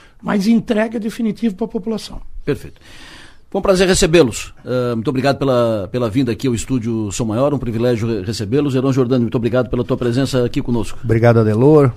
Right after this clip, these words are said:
Speaker 3: Um abraço, Piara. Um bom dia a todos os criciumenses.
Speaker 2: Jean, muito obrigado pela tua vinda aqui. Prazer
Speaker 1: Adelor,
Speaker 2: recebê-lo.
Speaker 1: obrigado. Hoje temos ainda uma intensa agenda. Vamos passar lá na Casa Guido, né? O projeto pra criança com câncer, conhecer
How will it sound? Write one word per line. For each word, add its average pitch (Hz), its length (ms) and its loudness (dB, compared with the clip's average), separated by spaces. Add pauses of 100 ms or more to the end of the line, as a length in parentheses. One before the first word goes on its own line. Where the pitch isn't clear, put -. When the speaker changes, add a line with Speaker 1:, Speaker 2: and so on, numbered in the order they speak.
Speaker 3:
Um 98 100 -10
abraço, 120 380 0
Piara. 131 580 2 (120)
Um 110 60 -6
bom 113 180 0
dia 123 180 4
a 113 60 2
todos 117 320 -4
os 107 180 -8
criciumenses. 113 640 -2 (880)
Speaker 2:
Jean, 147 200 4
muito 135 140 4
obrigado 151 260 6
pela 156 120 2
tua 147 140 2
vinda 135 220 4
aqui. 104 220 -4
Prazer 110 260 2
Speaker 1:
Adelor, 240 160 4
Speaker 2:
recebê-lo. 202 220 4
Speaker 1:
obrigado. 196 400 4
Hoje 196 260 0
temos 214 300 0
ainda 202 260 -4
uma 196 200 -2
intensa 190 480 -4
agenda. 190 460 -2
Vamos 202 220 -2
passar 208 300 -6
lá 202 120 -6
na 196 140 -4
Casa 190 320 -2
Guido, 180 480 2
né? 196 280 -2
O 165 80 -6
projeto 202 480 -4
pra 202 140 -10
criança 202 420 -6
com 190 160 -12
câncer, 196 520 -6
conhecer 196 640 -4